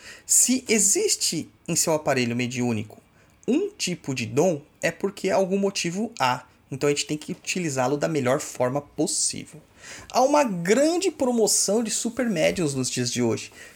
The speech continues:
Grandes missionários que não cumprimentam sequer o porteiro e têm seu discurso um tom carregado de preconceito. Para viver a espiritualidade é necessário vivenciar os ensinamentos deixados pelos espíritos também.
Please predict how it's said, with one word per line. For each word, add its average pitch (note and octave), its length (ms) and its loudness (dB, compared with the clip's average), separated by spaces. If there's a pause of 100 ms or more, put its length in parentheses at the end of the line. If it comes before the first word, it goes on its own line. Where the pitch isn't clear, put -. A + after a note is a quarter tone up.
Grandes A3 440 2
missionários D#3+ 800 0
que - 180 -8
não F#3 160 0
cumprimentam G3 600 -2
sequer G3 360 0
o A3+ 60 0
porteiro F3+ 880 -2 (320)
e D3+ 100 -4
têm F#3+ 160 -2
seu G3+ 180 2
discurso G3+ 480 0
um F#3+ 80 0
tom F#3+ 160 -2
carregado E3+ 440 0
de F3+ 100 -6
preconceito. - 1000 0 (380)
Para G#3+ 140 6
viver A3+ 220 2
a D#4+ 40 2
espiritualidade D#3+ 680 2
é - 20 2
necessário E3 400 -2
vivenciar F3 540 0
os E3+ 100 -2
ensinamentos G#3 760 0
deixados F3+ 540 0
pelos A#3 440 0
espíritos A#2 500 -2
também. A#2 300 -4